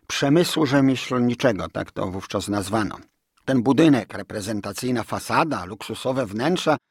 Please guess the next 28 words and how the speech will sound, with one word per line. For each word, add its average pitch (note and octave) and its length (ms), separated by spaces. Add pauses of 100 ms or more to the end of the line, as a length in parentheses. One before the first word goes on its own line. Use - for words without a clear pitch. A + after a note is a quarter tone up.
(320)
sprawiły, C3 520
że D3+ 140
gmach D3 340
był E3+ 160
nazywany D3 560 (360)
świątynią G3+ 680
pracy E3 440
rzemieślnika G2+ 680
kaliskiego. E2 680 (240)
No C#4+ 120
ale A#3+ 140
budynek G3+ 320
miał F3+ 180
pecha, F#3 340
raptem C3 340
dwa A#2+ 180
lata D3 240
później B2 360
w - 60
tragicznym C3 480
dla B2 140
Kalisza B2 460 (260)
tysiąc C3 280
dziewięćset C3 380
czternastym B2 600
roku B2+ 240
został A#2+ 320
podpalony. A#2 720